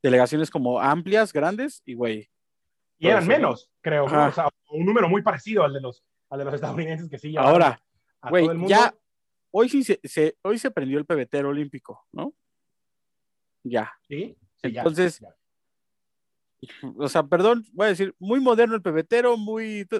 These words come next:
Speaker 1: pero el acto demasiado rascuacho, o no sé cómo <laughs> llamarlo.
Speaker 2: Oh, ¿qué fue?
Speaker 1: O sea, el acto
Speaker 2: ¿Cómo
Speaker 1: me
Speaker 2: se llama la
Speaker 1: refiero,
Speaker 2: novela?
Speaker 1: el acto me refiero a que, por ejemplo, es lo que yo también comento, o sea, yo tengo muy, eh, tengo muy grabado en mi recuerdo el de Cathy Freeman en Sydney dos mil,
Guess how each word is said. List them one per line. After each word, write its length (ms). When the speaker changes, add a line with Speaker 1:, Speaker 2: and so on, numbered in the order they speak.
Speaker 1:
pero 260
el 120
acto 300
demasiado 920
rascuacho, 760
o 160
no 80
sé 120
cómo 160
<laughs> 60
llamarlo. 880
Speaker 2:
Oh, 720
¿qué 260
fue? 680
Speaker 1:
O 100
sea, 160
el 120
acto 160
Speaker 2:
¿Cómo 100
Speaker 1:
me 80
Speaker 2:
se 0
llama 60
la 60
Speaker 1:
refiero, 300
Speaker 2:
novela? 200
Speaker 1:
el 100
acto 260
me 100
refiero 320
a 40
que, 120
por 120
ejemplo, 300
es 60
lo 100
que 120
yo 120
también 300
comento, 460
o 60
sea, 140
yo 200
tengo 300
muy, 420
eh, 200
tengo 220
muy 240
grabado 260
en 100
mi 80
recuerdo 440
el 100
de 100
Cathy 260
Freeman 320
en 80
Sydney 300
dos 160
mil, 240